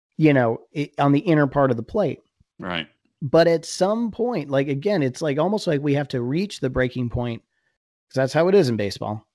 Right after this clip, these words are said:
Speaker 1: You gotta reach the breaking point before you correct course. And so, um, banning the shift is a bad idea.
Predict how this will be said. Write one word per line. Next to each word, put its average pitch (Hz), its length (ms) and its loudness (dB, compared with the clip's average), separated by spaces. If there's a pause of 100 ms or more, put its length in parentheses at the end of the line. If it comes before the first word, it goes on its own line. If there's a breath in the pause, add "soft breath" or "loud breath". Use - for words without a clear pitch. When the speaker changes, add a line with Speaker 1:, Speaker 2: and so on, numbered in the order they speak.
(140)
Speaker 1:
You 117 100 -2
gotta 127 240 2
reach 147 380 0
the 135 100 0
breaking 110 380 -4
point 107 300 -8 (440)
before 135 760 2
you 120 580 -2
correct 123 340 -6
course. - 540 -2 (1040)
And 127 180 2
so, 117 440 0 (720 loud breath)
um, 120 420 2 (560)
banning 160 420 0
the 190 80 0
shift 160 280 0
is 127 120 -2
a 117 40 -4
bad 120 220 -2
idea. 131 440 -4